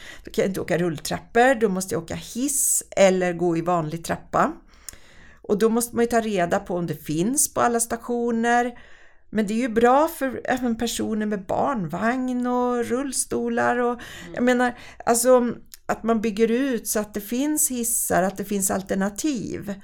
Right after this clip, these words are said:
Speaker 1: Att det inte bara finns en rulltrappa. Och, ehm, där tänker jag också att det är ju liksom bra, så att därför så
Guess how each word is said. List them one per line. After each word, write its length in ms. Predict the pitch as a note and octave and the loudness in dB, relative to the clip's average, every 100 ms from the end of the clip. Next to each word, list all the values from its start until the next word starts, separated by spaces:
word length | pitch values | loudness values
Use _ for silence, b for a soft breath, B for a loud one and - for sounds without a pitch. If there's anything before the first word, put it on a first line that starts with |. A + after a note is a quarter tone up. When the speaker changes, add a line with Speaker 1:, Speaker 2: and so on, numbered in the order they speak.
| B B B - | B B B -6
Speaker 1:
Att 260 | - G3 A3 | -4 -4 -4
det 80 | |
inte 320 | G3 F#3+ - G#3+ | -4 -4 -4 2
bara 400 | A#3+ G#3+ F#3+ F#3+ | 4 4 2 0
finns 340 | E3 D#3 D#3 | -2 -4 -4
en 140 | D#3 | -4
rulltrappa. 680 | D#3 D#3 D3 - - - - - _ - _ | -2 -4 -4 -8 -8 -8 -10 -12 _ -20 _
Och, 440 | - G3+ - - - - - _ - | -4 -4 -6 -20 -20 -20 -20 _ -4
ehm, 400 | G3+ G3 G3 - - | -2 -2 -4 -8 -4
där 260 | F#3+ G#3+ | 2 2
tänker 420 | A3 A3+ G#3+ G#3 A3 | 2 -2 -2 -4 -2
jag 180 | F#3 | 0
också 280 | F3+ - - | -2 -6 -2
att 380 | G3+ F#3+ - - - | -2 -2 -8 -14 -14
det 120 | F#3 G#3 | -6 -2
är 60 | |
ju 120 | G3+ | -2
liksom 400 | F3 E3+ F#3+ F#3 | -4 -4 -2 -2
bra, 260 | F3 E3 E3 | 0 0 0
så 160 | E3 F#3+ | -2 -2
att 260 | G3 - - _ _ - - - | -4 -8 -20 _ _ -20 -20 -18
därför 500 | - G3 G#3 G#3+ A3 | -10 -2 0 0 -4
så 280 | G#3 A3 A3 | -2 -2 -2